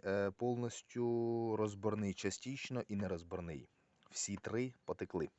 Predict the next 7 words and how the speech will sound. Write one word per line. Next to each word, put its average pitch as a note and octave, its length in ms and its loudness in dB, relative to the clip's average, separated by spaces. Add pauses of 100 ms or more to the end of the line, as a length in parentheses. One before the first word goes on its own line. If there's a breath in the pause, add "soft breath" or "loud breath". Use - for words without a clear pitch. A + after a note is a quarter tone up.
(1500)
Буквально F2+ 480 -2
за, E2 200 -2 (580 loud breath)
за D#2 120 -4
якихось E2 380 -4
там D2+ 180 -6
дев'ять E2+ 300 0
місяців - 500 -8